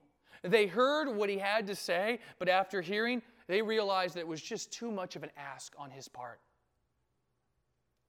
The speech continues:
revealing that they had not really been given by the Father to the Son, nor were they actually drawn by the Father,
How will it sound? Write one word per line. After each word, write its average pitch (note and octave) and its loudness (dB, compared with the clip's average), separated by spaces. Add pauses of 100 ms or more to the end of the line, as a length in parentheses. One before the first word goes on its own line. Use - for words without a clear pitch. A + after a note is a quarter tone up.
revealing C#3+ -6 (1300)
that C3+ -10
they D3 -4
had C#3 -12
not C#3 -12
really D#3+ -8
been C#3 -12
given C3+ -12 (640)
by C#3 -6
the C3+ -8
Father C#3+ -10
to B2+ -18
the B2+ -20
Son, C3+ -10 (440)
nor C#3 -8
were D3 -6
they G#3+ -4
actually E3 -10
drawn C3 -12
by A#2 -14
the A#2+ -18
Father, A#2+ -16